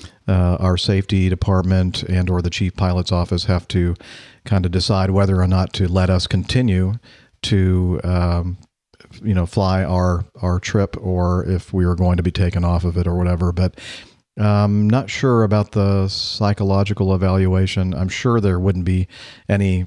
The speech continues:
training to have to undergo because they, they didn't do anything wrong. So, uh, that's usually reserved for something that you, you know, you've made some kind of a procedural,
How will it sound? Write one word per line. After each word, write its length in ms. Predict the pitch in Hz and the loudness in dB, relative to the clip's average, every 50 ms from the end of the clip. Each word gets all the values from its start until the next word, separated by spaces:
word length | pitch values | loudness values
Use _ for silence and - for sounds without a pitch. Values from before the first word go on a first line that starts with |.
| - - | -6 -8
training 580 | - - - 113 113 123 131 110 90 87 85 78 | -8 -4 -2 0 2 2 2 2 0 0 -2 -2
to 120 | 92 80 | -2 -2
have 240 | 78 87 85 85 - | 0 -2 -2 -2 -4
to 160 | - 82 67 | -4 -2 -2
undergo 480 | 92 90 90 87 80 85 87 87 95 92 | 0 0 0 -2 -2 0 0 0 0 0
because 640 | 95 90 - 101 90 87 87 85 - - - - - - | 0 0 0 0 2 2 0 -2 -4 -6 -6 -8 -10 -6
they, 240 | - 87 85 85 87 | -4 -2 -2 -2 -2
they 160 | 87 90 92 | 0 0 0
didn't 240 | 90 92 82 85 82 | 0 0 -2 -2 -2
do 240 | 80 90 90 85 87 | 0 0 2 2 2
anything 360 | 87 87 90 - 90 82 82 | 2 2 0 0 -2 -2 -2
wrong. 600 | 78 82 87 104 107 92 82 82 85 92 101 95 | -2 0 0 2 2 2 2 0 -2 -2 -4 -4
So, 340 | - - 98 82 82 87 - - - - - - - - _ _ - | -4 -2 -2 0 0 -2 -4 -8 -14 -20 -20 -20 -20 -20 _ _ -4
uh, 140 | 85 82 82 | -2 0 0
that's 260 | 90 101 107 - - | 0 0 0 0 0
usually 380 | 104 95 90 85 90 90 87 87 | 0 2 2 2 2 2 2 2
reserved 440 | 87 92 87 87 95 92 90 85 | 0 0 0 2 2 2 0 0
for 300 | - - 95 87 87 87 | -2 -2 -2 0 0 0
something 640 | 85 - 101 95 92 - 90 85 87 85 87 - 87 | 0 0 0 0 0 0 0 0 -2 -4 -6 -4 -2
that 240 | 92 87 85 - - | -2 0 0 -2 -2
you, 340 | 90 92 87 87 85 82 82 - - - - - 98 | 0 0 0 0 0 -2 -4 -8 -12 -14 -10 -6 -4
you 60 | 92 | -2
know, 100 | 85 85 | -2 -2
you've 200 | 82 85 87 82 | 0 0 0 0
made 240 | 87 92 92 87 87 | 2 2 2 0 0
some 220 | - 104 98 92 | -2 -2 -4 -4
kind 200 | 90 - 104 92 | -2 0 0 0
of 100 | 92 85 | 2 2
a 140 | 85 85 85 - - - - - - - | 2 0 -2 -2 -6 -14 -20 -20 -12 -6
procedural, 800 | - 98 - - 113 104 98 95 104 101 95 92 92 85 - | -4 -4 0 0 0 0 2 2 2 2 2 2 0 0 -4